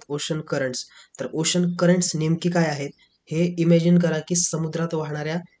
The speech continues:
नदीसारखे आहेत, म्हणजे लार्जर वॉटर बॉडीची, अ,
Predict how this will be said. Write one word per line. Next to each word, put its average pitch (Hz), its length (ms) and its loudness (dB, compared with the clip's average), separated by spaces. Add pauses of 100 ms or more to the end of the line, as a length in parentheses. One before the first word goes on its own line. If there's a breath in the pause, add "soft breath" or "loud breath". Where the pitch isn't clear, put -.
(100)
नदीसारखे 170 680 4
आहेत, 131 320 -8 (1600)
म्हणजे 147 440 -2 (440)
लार्जर 156 560 2 (100)
वॉटर 156 340 -2
बॉडीची, - 1600 -4
अ, 151 220 -6